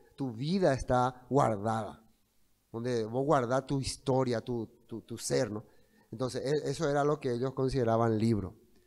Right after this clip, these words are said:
Y nombre, ¿qué significa nombre? Lo que vos viviste. Quiere decir que si vos viviste la vida que implicaba las cosas del eterno, tu vida está guardada en el eterno.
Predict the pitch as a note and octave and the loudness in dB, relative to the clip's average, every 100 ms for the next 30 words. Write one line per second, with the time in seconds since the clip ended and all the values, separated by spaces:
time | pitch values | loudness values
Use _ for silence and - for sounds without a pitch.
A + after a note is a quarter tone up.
0 | _ _ D#3+ D#3 C#3+ G3 B3 D3+ C3 C3+ | _ _ -2 2 10 10 10 6 0 -4
1 | - - - A2 C3+ C3+ C#3+ C#3 E3+ G#3 | -12 -16 -12 -6 -4 -2 0 4 4 4
2 | B2 G#2+ - _ _ _ _ _ _ A#2+ | 0 -6 -10 _ _ _ _ _ _ -2
3 | C3 B2 A#2 B2+ B2 A#2 C3 - G2+ - | 0 0 0 0 -2 -2 -4 -6 -14 -20
4 | _ _ _ _ - E3 F3 D3+ D#3 D3+ | _ _ _ _ 0 4 4 2 0 -2
5 | E3 C#3+ C3 E3 F#3+ C#3 D#3 F#3 - - | -4 -2 -2 0 -2 -2 0 0 -2 -2
6 | B2 A2+ - _ _ _ _ A2+ A2+ A#2 | -6 -6 -14 _ _ _ _ -4 -2 -2
7 | E3+ C#3 A2+ A2+ - _ _ _ C3+ B2 | -2 0 -4 -6 -16 _ _ _ -6 -6
8 | - - _ - C3+ B2+ A#2+ D3 D3+ C#3 | -8 -20 _ -8 -8 -8 -6 -2 0 2
9 | A2+ G#2+ - E3 D#3+ C3 A2+ D3+ E3 D#3 | -2 -4 0 0 2 -2 0 2 0 4
10 | E3+ F#3 C3+ C3+ C3+ - - C3+ A#2 B2+ | 6 6 6 0 -2 -14 -8 -4 -2 0
11 | C3 B2 - C3+ - - A2 A#2+ G#2 F2 | 0 -2 0 0 0 -4 2 4 4 -2
12 | F#2 G#2+ A#2 F#2+ - B2 A#2+ B2+ B2+ B2 | 0 2 2 0 -2 -2 -2 -2 -2 -4
13 | - F3+ F#3 C3+ F2 | 4 6 6 4 -4